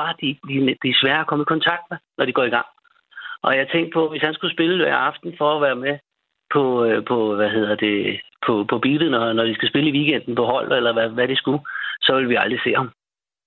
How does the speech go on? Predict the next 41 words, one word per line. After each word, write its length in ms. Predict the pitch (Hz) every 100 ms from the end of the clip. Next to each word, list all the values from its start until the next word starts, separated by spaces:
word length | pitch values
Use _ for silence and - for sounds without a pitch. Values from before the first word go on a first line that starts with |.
| _ _ _ - - -
Altså, 220 | 113 117
jeg 140 | 123
er 40 | 135
stolt 260 | 139 135
af, 40 | 139
at 60 |
han 80 | 143
går 120 | 143
til 140 | 127 113
fodbold, 380 | 135 175 139 -
og 80 | 123
han 140 | 117
går 140 | 120
til 160 | 113 127
dykning, 420 | 143 147 156 151
og, 420 | 123 110 107 - - - - - - -
og, 360 | 110 104 107
og 80 | 113
jeg 80 | 113
har 100 | 120
en 60 | 123
pige, 180 | 151
der 80 | 156
svømmer 240 | 139 127 165
meget, 300 | 131 143 135
og 80 | 127
det, 180 | 131 - -
det 60 |
er 100 | 143
super 180 | 202 180 -
fedt, 300 | 185 180 156
men, 300 | 156 127 127
men 240 | 131 127
jeg 100 | 127
kan 120 | 131 123
bare 160 | 151 -
se 280 | 147 147 139 _ _ _ -
andre 260 | 131 139 175
børn, 280 | 147 135 143
vi 40 |
møder, 400 | 127 123 147 139